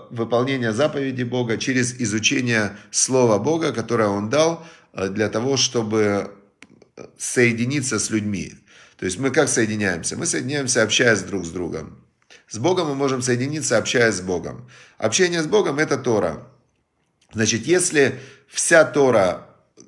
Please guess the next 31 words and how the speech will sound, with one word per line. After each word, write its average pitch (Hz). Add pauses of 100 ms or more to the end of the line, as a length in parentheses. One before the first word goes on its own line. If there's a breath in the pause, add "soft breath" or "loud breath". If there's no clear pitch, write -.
(140)
человек -
ее 139
идет 175
и 143
думает, 98
да, 139
вот 107
он 104
идет 117
наизусть 110
и 104
повторяет 107
там: 90 (380 loud breath)
«Моше 165
кибель 135
Тора 123
ми 113
Синай». 98 (200)
Моше 139
получил 107
Тору 123
на 101
горе 101
Синай. 92 (100)
У 120
Масра 131
Иошуа 104
передал 110
Иошуа. 95 (360 loud breath)
«У -
Иошуа 143